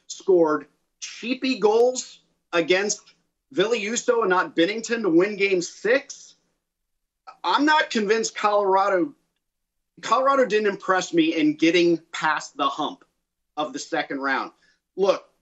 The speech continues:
this is the first conference finals, Gil, since eighty-nine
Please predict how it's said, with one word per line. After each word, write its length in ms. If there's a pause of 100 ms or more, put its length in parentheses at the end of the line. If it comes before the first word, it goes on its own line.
(100)
this 140
is 60
the 100
first 340
conference 400
finals, 500
Gil, 220
since 360
eighty-nine 800